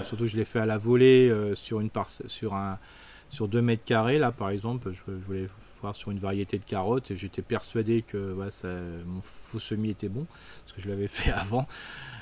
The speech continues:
Bah ouais, j'avais pas arrosé parce que je suis un petit peu, euh, voilà, je, je suis un peu, j'ai un oursin dans la, dans la main quand il faut arroser. Bon, bah là, euh, le fait de ra-, arroser après, c'est une catastrophe. Là, maintenant, je vais être à quatre pattes pour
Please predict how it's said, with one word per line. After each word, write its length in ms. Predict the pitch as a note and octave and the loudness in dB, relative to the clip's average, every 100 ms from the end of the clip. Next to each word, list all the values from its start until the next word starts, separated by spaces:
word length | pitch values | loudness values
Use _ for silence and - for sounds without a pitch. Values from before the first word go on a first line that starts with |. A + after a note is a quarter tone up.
| - | -6
Bah 180 | G#2 G2 | -4 -2
ouais, 460 | G2 A#2+ G#2 F2 E2+ | 2 2 2 -2 -4
j'avais 140 | F2 | -6
pas 180 | E2 G#2 | -6 -4
arrosé 340 | G2 F2+ A2+ B2+ | -2 -2 2 2
parce 100 | - | 2
que 80 | F#2+ | -6
je 60 | |
suis 80 | - | -6
un 60 | G2 | -8
petit 160 | - | -6
peu, 160 | A2 A2+ | -8 -2
euh, 480 | A#2+ A2 G2+ F#2+ F#2 | 0 0 -2 -4 -6
voilà, 220 | G2 F#2 F2+ | -8 -8 -10
je, 60 | - - | -12 -16
je 60 | - | -10
suis 80 | G#2+ | -8
un 80 | |
peu, 140 | G2+ - | -6 -8
j'ai 140 | G#2+ | -4
un 160 | A2 A2 | -2 0
oursin 380 | A2 G#2 B2+ B2 | -2 -4 -4 -2
dans 100 | A2 | -2
la, 220 | G2+ F#2+ F#2 | -4 -4 -4
dans 100 | G#2 | -4
la 140 | G2+ | -2
main 160 | G#2 A#2+ | -2 -2
quand 200 | A#2 - | -4 -8
il 80 | G2 | -4
faut 120 | G2+ | -2
arroser. 360 | F#2 G2 B2 D#3 - - - - - | -2 2 2 0 -10 -18 -18 -18 -12
Bon, 120 | G2+ F#2+ | -6 -4
bah 140 | D#2+ | -4
là, 220 | F#2 G2+ | -4 -4
euh, 240 | F#2+ E2+ E2+ | -4 -6 -8
le 60 | |
fait 140 | - G#2 | -4 -4
de 120 | G2 | -2
ra-, 260 | G2+ F#2+ - | -2 -2 -4
arroser 380 | G2+ F#2+ G#2 G2+ | -6 -2 -2 0
après, 300 | F#2+ - A#2+ | -4 -2 -4
c'est 100 | - | -2
une 60 | F#2+ | -6
catastrophe. 500 | F#2+ G2+ G2 B2 A2+ G2 | -4 -4 -4 -2 -4 -4
Là, 80 | |
maintenant, 200 | F#2 F#2+ | -6 -4
je 40 | F#2+ | -6
vais 80 | F2+ | -6
être 80 | |
à 60 | E2+ | -8
quatre 180 | - F#2+ | -8 -8
pattes 240 | - A#2 | -4 -4
pour 160 | C2 C#2 | -2 -4